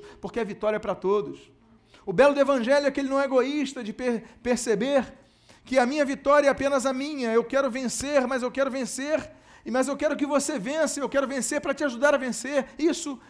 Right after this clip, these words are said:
é altruísmo. Diferentemente do egoísmo, o altruísmo é o que caracteriza o cristão, deve caracterizar. Então todo o povo se levanta de madrugada, e continua o texto dizendo no versículo número dois:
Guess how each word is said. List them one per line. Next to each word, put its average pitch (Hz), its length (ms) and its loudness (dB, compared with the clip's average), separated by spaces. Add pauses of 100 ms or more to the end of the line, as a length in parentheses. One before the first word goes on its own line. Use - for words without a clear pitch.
(120)
é 254 100 2
altruísmo. 285 880 2 (1200)
Diferentemente 262 720 -4
do 269 60 0
egoísmo, 254 600 0
o 269 40 2
altruísmo 254 720 -2 (280)
é 233 100 -2
o 240 60 2
que 240 100 -2
caracteriza 220 600 -2
o 185 40 -6
cristão, 185 440 -6
deve 175 180 -6
caracterizar. 170 800 -4 (300)
Então 226 240 -4
todo 294 220 -4
o - 40 -2
povo 277 240 -2
se - 120 -8
levanta 247 340 0
de 214 80 -8
madrugada, 240 640 2 (840)
e 165 60 -4
continua 294 400 2
o 330 60 6
texto 302 260 -2
dizendo 269 400 -2
no 226 60 -2
versículo 226 420 -2
número 220 240 2
dois: - 560 2